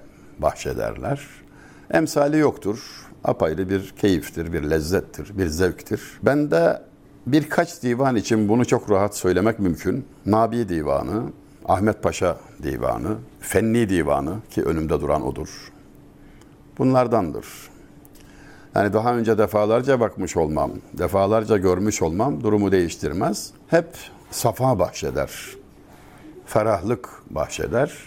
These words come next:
"Yahu bunu daha önce görmüştüm ama o zaman farkına varmamışım." filan dedirtir. İlk defa görmüş hissi veren de olur. Şu anda o duygular içindeyim.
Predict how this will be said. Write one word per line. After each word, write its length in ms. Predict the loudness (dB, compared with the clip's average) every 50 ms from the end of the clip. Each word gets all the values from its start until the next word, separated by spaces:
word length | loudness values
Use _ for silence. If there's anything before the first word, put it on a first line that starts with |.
| -20 -2 2
"Yahu 240 | 4 4 4 4 4
bunu 160 | 2 2 4
daha 200 | 4 4 4 4
önce 260 | 4 2 2 0 0 -2 -8 -12 -6
görmüştüm 680 | 2 4 4 4 4 2 0 -4 -4 -2 0 2 2
ama 260 | 2 2 2 2 2
o 80 | 2 2
zaman 260 | 2 2 2 2 2
farkına 460 | 2 2 2 2 2 0 2 2 4
varmamışım." 540 | 4 2 2 2 -2 -2 -4 -4 -4 -6 -6
filan 320 | -2 0 0 0 2 0 -2
dedirtir. 640 | -4 -4 -6 -8 -8 -2 0 0 0 0 -4 -10 -18 -20 -20 -20 -20 -20 -20 -20 -20 -2
İlk 200 | 0 0 2 4
defa 360 | 2 2 4 4 4 4 4 2 -4 -12 -20 -20 -8 0
görmüş 420 | 0 2 2 2 2 0 0 -2
hissi 320 | -4 -4 -2 0 0 2 2
veren 320 | 4 2 2 0 0 0
de 220 | 0 0 0 -2 -4 -10 -4
olur. 300 | -2 -2 0 0 -2 -2 -4 -10 -16 -20 -20 -20 -16
Şu 200 | -2 0 2 2
anda 180 | 2 2 4
o 160 | 4 4 4 4
duygular 340 | 2 2 4 4 4 2
içindeyim. 580 | 2 0 -2 -4 -2 -2 0 -2 -2 -2 -6 -10